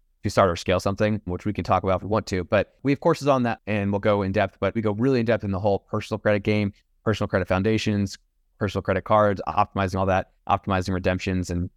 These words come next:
getting good bang for your buck out of your points. And we have a mini course as well that you can go onto my Instagram. You can just D M me the word mini.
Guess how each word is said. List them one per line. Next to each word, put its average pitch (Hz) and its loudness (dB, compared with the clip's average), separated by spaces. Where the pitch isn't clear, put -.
getting 95 2
good 92 2
bang 98 2
for - -6
your 92 0
buck 92 0
out 98 2
of 92 0
your 87 -2
points. 95 -2
And 95 0
we 95 -2
have 127 2
a 104 4
mini 117 0
course 107 -2
as 98 -12
well 90 0
that - -4
you 101 -2
can 101 -4
go 98 2
onto 92 -2
my 92 -4
Instagram. 95 -2
You 98 0
can 95 -2
just 95 -2
D 95 2
M 92 2
me 92 0
the 92 -4
word 87 0
mini. 92 0